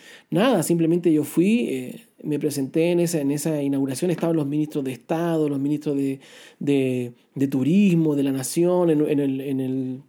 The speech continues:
Palacio de Bellas Artes de, de Santiago de Chile. Y, y cuando dieron el inicio, ¿verdad?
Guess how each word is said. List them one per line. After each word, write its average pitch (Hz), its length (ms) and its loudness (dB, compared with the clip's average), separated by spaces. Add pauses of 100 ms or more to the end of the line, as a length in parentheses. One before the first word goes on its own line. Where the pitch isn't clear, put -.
(140)
Palacio 143 340 -2
de 143 100 2
Bellas - 260 -2
Artes 170 360 0
de, 147 140 -2
de 139 240 -2
Santiago 151 360 -2
de 151 60 0
Chile. 170 280 -2 (1000)
Y, 180 380 0
y 180 140 2
cuando 185 320 4
dieron 208 340 4
el 208 80 4
inicio, 202 360 2
¿verdad? 220 280 2